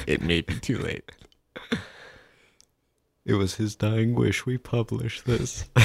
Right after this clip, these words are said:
Speaker 1: We are gonna be talking about Buffy the Vampire Slayer, season six,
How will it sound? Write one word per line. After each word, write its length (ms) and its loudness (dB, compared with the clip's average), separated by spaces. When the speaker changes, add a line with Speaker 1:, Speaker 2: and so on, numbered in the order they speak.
Speaker 1:
We 260 4
are 60 6
gonna 120 4
be 80 4
talking 320 6
about 280 4
Buffy 300 4
the 80 4
Vampire 320 6
Slayer, 300 6
season 360 6
six, 460 0